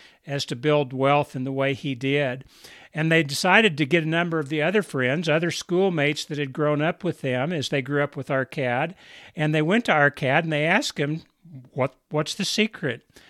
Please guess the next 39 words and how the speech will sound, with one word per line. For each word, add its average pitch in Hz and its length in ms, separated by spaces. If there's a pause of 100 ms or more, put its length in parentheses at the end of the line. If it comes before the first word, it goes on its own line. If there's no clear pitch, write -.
(220)
of 143 160
your 143 160
success?" - 840 (500)
Well, 190 160
Arcad 160 540
was 147 120
glad 143 380
to 139 60
see 170 280
them, 165 320
and 127 120
he 139 100
invited 135 540
them 139 240
in, 156 340
and, 131 240 (380)
and 147 240
he 165 120
told 208 460
them 143 480 (180)
the 139 180
story 165 680
of 131 140
how 143 320
he 175 320
began. 143 720 (720)
They 151 140
first 180 340
wondered 160 380
if - 80
he 165 120
was 156 140
just - 220
lucky, 143 500 (320)
and 139 180
he 147 60
said, 143 240
"No, 147 220
it, 156 200